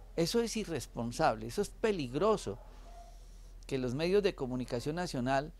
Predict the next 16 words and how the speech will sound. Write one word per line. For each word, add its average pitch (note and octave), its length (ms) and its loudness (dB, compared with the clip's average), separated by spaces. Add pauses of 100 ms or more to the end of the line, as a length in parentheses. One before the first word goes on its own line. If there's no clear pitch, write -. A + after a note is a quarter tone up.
(600)
puedan F#3 400 4 (100)
hacer C#3 360 2
este F3 240 0
tipo A3+ 400 -4
de C#3 80 4
comerciales D3 580 2 (220)
y C3+ 120 -4
que D3 140 -4
quienes C3+ 360 0
hacen F#3 260 2
veeduría C#3+ 400 4
de F3+ 120 6
estos E3 220 -2
comerciales C3+ 540 0
lo D#3 120 0
permitan. B2+ 580 -4